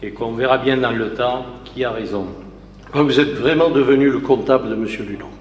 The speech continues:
Speaker 1: Pas du tout, monsieur, monsieur, monsieur le maire. J'ai l'habitude de ce genre de dossier et je pense que là,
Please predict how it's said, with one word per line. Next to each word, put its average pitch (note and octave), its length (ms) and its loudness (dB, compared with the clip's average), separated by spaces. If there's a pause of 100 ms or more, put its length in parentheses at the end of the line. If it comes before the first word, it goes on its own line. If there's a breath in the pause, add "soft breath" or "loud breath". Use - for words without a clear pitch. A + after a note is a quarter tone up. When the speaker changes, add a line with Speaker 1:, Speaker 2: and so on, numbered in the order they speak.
(120)
Speaker 1:
Pas C3+ 100 2
du B2+ 140 -4
tout, D3 180 -2
monsieur, A#2 460 0 (340 loud breath)
monsieur, A2+ 1000 2
monsieur G#2+ 320 -4
le A2 60 -6
maire. B2+ 460 0
J'ai A#2+ 180 0
l'habitude B2+ 460 0
de B2+ 80 4
ce B2 180 -2
genre A#2 440 -2 (420 loud breath)
de G#2+ 120 -10
dossier B2 680 0
et A#2+ 100 4
je B2 120 -2
pense C3+ 600 -2 (200)
que A#2 100 -4
là, A2 440 0